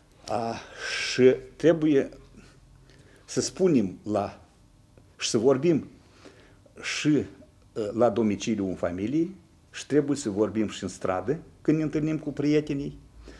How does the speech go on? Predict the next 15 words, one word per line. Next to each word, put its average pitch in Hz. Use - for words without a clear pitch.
și -
cu 143
rudele, 147
și -
trebuie 165
să 127
vorbim 110
și -
la 90
serviciu, 107
și -
trebuie 160
să 147
vorbim 117
pretutindeni, 127